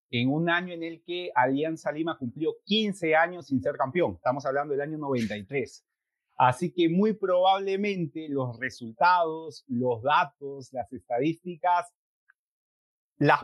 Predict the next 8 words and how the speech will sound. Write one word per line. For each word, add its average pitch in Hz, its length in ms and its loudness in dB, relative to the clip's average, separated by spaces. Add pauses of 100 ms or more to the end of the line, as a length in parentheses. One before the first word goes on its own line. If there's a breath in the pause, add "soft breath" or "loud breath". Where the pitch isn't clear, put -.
(140)
pueda 240 280 0
procesar, 196 520 -4
pero 214 120 -6
digamos, 180 440 -4
siempre 214 400 -6
me 180 100 -10
quedo 208 380 -6
con 214 420 -10